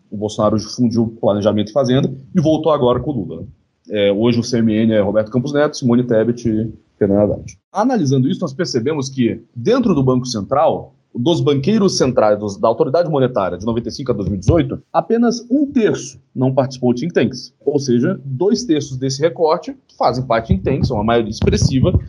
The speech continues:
sinal que existe um, uma vinculação relevante, é, desses sujeitos com think tanks. O dado mais relevante do nosso achado é que é muito similar a participação de think tanks, o número de participação de think tanks entre,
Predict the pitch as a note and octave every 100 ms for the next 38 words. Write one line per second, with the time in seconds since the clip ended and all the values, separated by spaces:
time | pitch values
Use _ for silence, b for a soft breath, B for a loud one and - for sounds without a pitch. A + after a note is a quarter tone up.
0 | - - G3+ C3 C3+ G3 A#2+ B2+ D3 F3
1 | F3 F3 D#3 D3 C3+ C3+ D#3 C#3+ - D#3
2 | C#3+ F#3+ F#3 C3+ D3+ C3 F2+ E2+ _ -
3 | F#2+ G2 F#2+ G#2+ - A#2+ G#2+ G#2+ - B2
4 | C3+ C3+ C3+ - - _ - E3 G#3 -
5 | F3+ B3 F3+ D3 A2 D#3 F#3+ - F#2 _
6 | G#2+ G#2 - F#2 - D3+ C#3+ D#2 - _
7 | b b - G3 F#3+ D#3+ B2+ F#2+ - -
8 | _ _ _ G3+ G#3+ G#3+ D4+ C#4+ B3 -
9 | C4 A3 D#3+ E3+ D3+ - - C3+ C#3 C#3
10 | C3+ C#3 C3+ C3+ C3 A2 D3 C3+ C3+ D#3+
11 | E3+ - B2+ - A2 A#2 A2+ G#2+ D3+ C3+
12 | - - D#3+ C3+ C3 F#2+